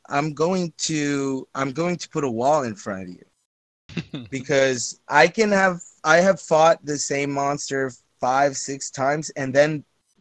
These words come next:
Speaker 1: one time, it is just a different monster. It just decides that it,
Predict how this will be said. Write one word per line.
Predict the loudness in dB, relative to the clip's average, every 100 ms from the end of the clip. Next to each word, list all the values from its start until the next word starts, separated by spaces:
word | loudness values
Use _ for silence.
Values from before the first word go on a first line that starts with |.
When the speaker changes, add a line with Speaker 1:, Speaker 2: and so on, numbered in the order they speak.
| -8
Speaker 1:
one | 2 4 4 0
time, | -6 -6 -6 -10 _ _ _ _ _ _ _ _
it | -2 -2 -4 _
is | -2 -2 -2
just | -6 -6 -6 -8 -14 -14 _ _ _ _ _ _ _
a | -2
different | 0 0 0 -2 -2
monster. | -2 -2 -4 -14 -20 _ -8
It | -4
just | -4 -4
decides | -4 2 6 6 4 -2
that | -6 -2
it, | -4 -4